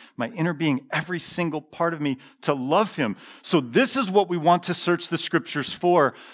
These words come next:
that we would come away from the scriptures loving God and seeing who he is, and, and getting rid of these other things that, that naturally take the place that, uh, that we more naturally love, and what I would call our functional gods.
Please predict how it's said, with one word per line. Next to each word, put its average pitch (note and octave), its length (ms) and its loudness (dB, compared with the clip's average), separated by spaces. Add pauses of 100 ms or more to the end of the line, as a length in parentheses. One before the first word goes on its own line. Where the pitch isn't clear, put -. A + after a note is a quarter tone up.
(140)
that D#3 140 4
we E3+ 140 2
would E3 200 2
come F3 220 2
away F3 300 4
from G3 180 -2
the F3 80 2
scriptures D#3 600 -4 (100)
loving G3 480 2
God F#3 320 2
and C#3 100 0
seeing A3+ 540 0
who F#3 160 0
he D3+ 140 0
is, F3+ 560 -6 (1300)
and, E3 240 0
and C#3+ 260 0
getting D#3+ 360 2
rid A#3+ 160 4
of G#3 100 4
these E3 180 0
other A3 200 0
things D#3 340 0
that, E3+ 240 -2
that E3+ 120 -4
naturally F3 540 -2
take E3 240 -4
the D3+ 60 -10
place F#3 600 -4 (1200)
that, D3+ 160 2 (160)
uh, C3+ 220 -4
that C#3 200 -6
we C#3+ 120 2
more C#3 180 4
naturally C3 540 0
love, A2 480 -4 (720)
and A#2 160 -2
what A#2 120 2
I A2+ 120 2
would A2+ 160 -2
call G#2+ 320 0
our G2 160 -4
functional B2+ 600 -4
gods. F#2+ 600 -6